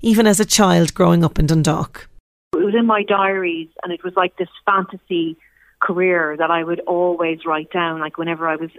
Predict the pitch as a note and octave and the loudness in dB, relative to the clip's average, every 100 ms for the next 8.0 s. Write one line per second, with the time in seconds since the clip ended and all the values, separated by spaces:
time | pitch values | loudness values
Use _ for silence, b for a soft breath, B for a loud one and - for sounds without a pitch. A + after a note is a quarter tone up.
0 | - E3 F3 E3 D#3+ - E3+ - E3+ - | -6 -4 -4 -6 -4 -4 -4 -6 -16 -10
1 | E3+ - - E3+ E3+ D#3+ - E3+ D#3+ B | -10 -10 -6 -4 -2 -4 -8 -10 -10 B
2 | B B B - - - G#3+ - - F3+ | B B B -20 -20 -2 0 0 -4 -4
3 | E3+ F3 E3+ E3 E3+ E3 E3+ D#3 D#3+ D#3+ | -4 -4 -4 -2 -4 -2 -4 -2 -2 -2
4 | D#3+ D#3 D#3+ D3+ - D#3+ D3+ - D#3 - | -2 0 0 -2 -6 -8 -8 -10 -8 -2
5 | E3+ D#3+ - D#3 - F3 E3+ D#3+ E3 B | 0 -2 -4 -8 -6 -6 -6 -8 -14 B
6 | B B - F3 F3+ F3 F3 D#3 D#3 D#3+ | B B -2 0 2 2 2 0 -2 -2
7 | F3+ F3 D3 - F#3+ G3 G3 G#3+ G#3 F#3+ | 0 0 -2 -8 -12 -8 -2 -2 -2 -6